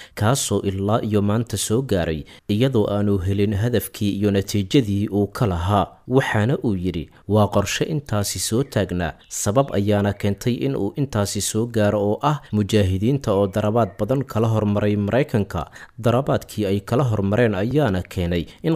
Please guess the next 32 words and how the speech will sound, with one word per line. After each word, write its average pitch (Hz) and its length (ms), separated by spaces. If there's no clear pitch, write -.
qorshihii 123 440
Maraykanka 101 580
ee 98 140
sanadkii 107 540
laba 101 240
kun 104 180
iyo 101 160
sagaal 107 380
iyo 104 160
tobankii 107 540
ilaa 107 360
iyo 104 180
hadda 107 320
uu 98 160
dib 123 260
u 143 40
dhaco, 82 380
oo 98 120
xataa 151 500
ay 98 120
ku 131 140
qasabtay 110 520
darabaadkii 104 680
ay 98 160
mujaahidiintu 104 880
kala 113 220
hormareen 110 580
inuu 143 220
ciidankiisa 104 720
dalka 110 320
ka 139 140
bixiyo, 90 480